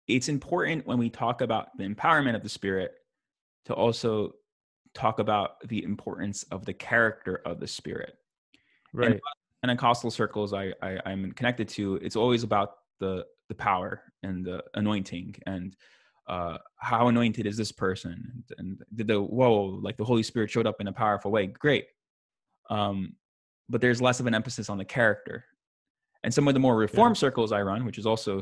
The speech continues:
Speaker 1: a thing I do, um, the emphasis is always on the character, and there's not an understanding of, of the power, uh, or the,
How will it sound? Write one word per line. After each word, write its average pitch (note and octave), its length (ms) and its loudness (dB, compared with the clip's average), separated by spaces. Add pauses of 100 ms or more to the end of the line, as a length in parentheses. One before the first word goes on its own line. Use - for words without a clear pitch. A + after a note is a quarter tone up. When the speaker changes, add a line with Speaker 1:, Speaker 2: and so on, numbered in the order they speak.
Speaker 1:
a G#2+ 80 -8
thing G2+ 240 -4
I F#2+ 80 -6
do, G2 300 -2 (480)
um, G2+ 480 0 (500)
the C3 100 4
emphasis C3 360 2
is A#2+ 80 2
always C#3+ 260 8
on A2+ 120 2
the G2+ 60 -2
character, G2+ 760 0
and G#2+ 120 0
there's A2 240 2
not A2+ 220 4
an A2 80 2
understanding A2+ 560 2
of, F#2+ 140 -2 (100)
of G#2 140 -8
the - 60 -12
power, F#2 560 -2 (280)
uh, F#2+ 320 -2
or G#2 160 0
the, F#2+ 240 0